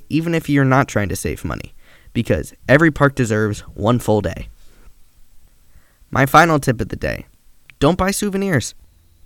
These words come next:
Just don't. It's pretty simple, and it's something that many people would never want to miss. But if you are trying to save money, Disney souvenirs are just one of the things that you're just not gonna have to buy. They are super expensive.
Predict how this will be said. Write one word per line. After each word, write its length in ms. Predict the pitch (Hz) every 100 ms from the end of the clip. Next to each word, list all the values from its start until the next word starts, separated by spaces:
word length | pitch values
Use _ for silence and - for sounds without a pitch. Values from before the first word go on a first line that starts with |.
| -
Just 260 | 123 135 -
don't. 240 | 139 143 - - - -
It's 160 | 123
pretty 240 | - 185 190
simple, 480 | - 117 107 131 - - -
and 440 | 120 113 110 107 - -
it's 160 | 120
something 300 | - 131 135
that 140 | 123 120
many 240 | 127 147
people 440 | - 131 135 131 117
would 200 | 113 110
never 560 | 110 117 123 123 120
want 320 | 113 107 104 101
to 100 | 104
miss. 420 | 101 69 - - - - - _ _ _ _
But 240 | - 107 - _ - -
if 120 | 127
you 120 | 127
are 100 | 123
trying 320 | - 135 143
to 120 | 143 151
save 320 | 151 143 127
money, 380 | 120 120 120 - - - -
Disney 320 | - 127 135 139
souvenirs 640 | - 139 131 123 120 120
are 120 | 120
just 220 | 117 113
one 160 | 123 127
of 80 | 139
the 120 | 143
things 480 | - 123 117 123 - _ -
that 120 | 101
you're 100 | 107
just 180 | 110 110
not 220 | 117 113
gonna 160 | - 113
have 280 | - 104 -
to 80 | -
buy. 340 | - - 62 - - - - - -
They 120 | 117
are 100 | 98
super 560 | - - - 151 143 170
expensive. 680 | 156 - 127 127 127 123